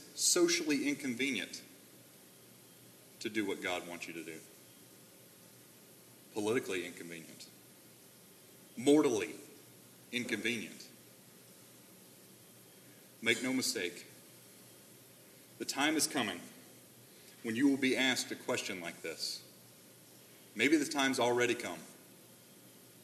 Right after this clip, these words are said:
And when they come for you, and they start the furnaces, and they heat them up to seven times hotter, what will you do? God is faithful.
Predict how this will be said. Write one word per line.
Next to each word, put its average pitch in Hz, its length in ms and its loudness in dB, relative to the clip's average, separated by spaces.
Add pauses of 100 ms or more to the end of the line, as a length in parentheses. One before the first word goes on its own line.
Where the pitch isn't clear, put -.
(760)
And 110 80 -4
when 127 120 0
they 151 80 4
come 185 260 0
for - 140 -6
you, 80 200 -6 (1300)
and 117 100 0
they 131 80 4
start 156 320 2
the 156 80 -4
furnaces, 107 720 -4 (1120)
and 117 100 0
they 120 60 4
heat 156 180 4
them 143 120 2
up - 120 0
to 120 60 -4
seven 139 420 2
times 135 340 -2
hotter, 95 340 -6 (1900)
what 127 120 -6
will 147 80 -4
you 135 120 -8
do? 101 180 -4 (2000)
God 143 220 -4
is - 100 -6
faithful. 87 380 -8